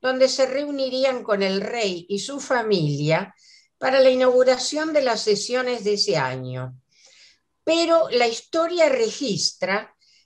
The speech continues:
que en la madrugada del cinco de noviembre de mil seiscientos cinco, cuando Guy Fawkes se dirigía al lugar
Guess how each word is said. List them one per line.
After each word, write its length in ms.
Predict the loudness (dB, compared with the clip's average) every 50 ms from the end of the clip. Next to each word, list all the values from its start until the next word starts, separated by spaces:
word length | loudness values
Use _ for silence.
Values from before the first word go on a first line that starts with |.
| _ _ _
que 300 | 2 2 2 4 2 0
en 100 | 0 2
la 140 | 2 0 2
madrugada 680 | 2 0 2 2 2 0 0 0 0 0 2 2 2
del 220 | 2 0 -2 -2 -2
cinco 480 | -6 -10 -8 -8 -10 -10 -2 0 2
de 160 | 2 2 0 0
noviembre 800 | 0 0 0 0 2 2 2 2 2 0 -4 -4 -4 -4 -2
de 120 | -2 -2 -2
mil 300 | -2 -6 -8 -8 -8 -8
seiscientos 880 | -4 -4 -4 0 0 0 2 2 0 -4 -4 -6 -6 -6 -6 -6 -6
cinco, 640 | -2 -2 0 0 0 -4 -6 -4 0 0 0 0 -2 _ _ -20 -20 -20 _ _ -4
cuando 360 | -2 0 2 2 2 2 2
Guy 240 | 2 0 0 -2 -4
Fawkes 420 | -6 0 0 0 0 0 -6 -10
se 200 | -4 -2 -2 -2
dirigía 540 | -2 -4 -4 -6 -8 -8 -10 -6 -4 -2 -2
al 120 | 0 0
lugar 540 | 0 0 2 2 2 2 2 2 -2 -6